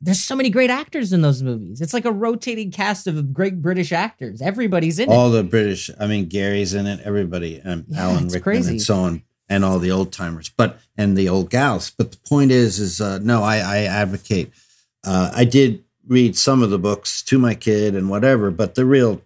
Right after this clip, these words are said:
Speaker 2: truth is, of course, following those movies and seeing those children grow up and seeing the, the, the style of the filmmaking change from Chris Columbus, who was making k-, kids movies, to the real,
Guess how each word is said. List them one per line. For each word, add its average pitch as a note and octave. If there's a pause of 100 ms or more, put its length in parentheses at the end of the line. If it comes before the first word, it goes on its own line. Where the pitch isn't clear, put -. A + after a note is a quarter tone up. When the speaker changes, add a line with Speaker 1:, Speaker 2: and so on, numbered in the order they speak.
(100)
Speaker 2:
truth G#2
is, F2+
of F2
course, F#2 (420)
following D3+
those G#2+
movies A2 (500)
and G#2+
seeing C#3
those A2 (420)
children A2+
grow G#2
up G2 (340)
and B2
seeing E3+
the, B2
the, A2 (200)
the A2
style C3+
of F#2+
the F#2+
filmmaking F#2+
change F#2
from G2
Chris -
Columbus, C3
who A#2
was G2
making A#2+ (500)
k-, - (200)
kids -
movies, D#2+ (300)
to B2+
the A#2
real, B2